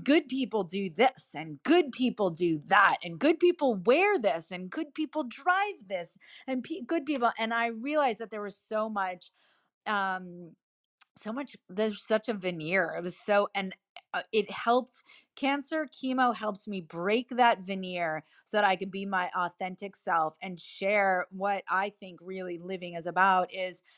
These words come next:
helping others, you know, live their best life. You know, I can only serve from my experience and use it to, um, you know, maybe help others get out of their own way, change their mindset, change their future. I know when you change your thoughts, you change your destiny.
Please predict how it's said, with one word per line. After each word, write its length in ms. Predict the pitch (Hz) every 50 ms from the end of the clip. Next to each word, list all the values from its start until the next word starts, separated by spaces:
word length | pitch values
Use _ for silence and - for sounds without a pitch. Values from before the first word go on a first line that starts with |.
| _ _ _
helping 340 | 214 226 233 233 233 220 208
others, 520 | 202 220 233 285 240 190 180 175 - - -
you 100 | 220 208
know, 60 | 208 - -
live 360 | 220 226 247 262 294 254 262
their 160 | 269 262 240
best 300 | 208 214 208 202 - -
life. 300 | 214 240 285 311 285 - -
You 80 | 214 214
know, 140 | 208 214 - -
I 120 | 233 233
can 180 | 233 - 247 247
only 300 | 254 247 240 233 233 220
serve 400 | - - - 240 233 233 226 226
from 180 | _ 220 202 196
my 140 | 196 185 185
experience 920 | 190 180 - - - - - 190 185 190 196 202 214 240 262 277 262 - _ _ _ _ _ -
and 160 | 196 190 190
use 220 | 180 180 180 170
it 160 | 196 190 180 - -
to, 400 | 196 185 175 180 185 185 185 185 - -
um, 440 | 196 180 175 175 175 175 175 175 - - -
you 120 | 190 180
know, 60 | 180
maybe 280 | 185 185 185 190 202 202
help 220 | 180 - 214 - 214
others 300 | 214 208 233 220 202 -
get 140 | 208 196
out 140 | 196 202 208
of 60 | 214 208
their 160 | 214 214 208
own 120 | 208 208
way, 180 | 220 240 240 220
change 420 | - - - 196 190 214 233 214
their 200 | 220 226 214 196
mindset, 380 | 190 180 175 180 - - 180 - - _ _ _ _ _
change 400 | - - 208 208 233 262 277 240
their 200 | 247 233 208 190
future. 380 | - - 180 175 170 - 180 175
I 60 | 190
know 120 | 202 220 220
when 120 | 214 208
you 100 | 208 202
change 360 | - - 226 226 226 214 220
your 200 | 226 214 202 208 _ _ - _ _ _ -
thoughts, 360 | 254 254 277 262 - - -
you 80 | 226 196
change 360 | - - 240 226 226 208 -
your 100 | 208 202
destiny. 800 | 156 - 180 190 254 180 - - - 196 175 151 127 95 - -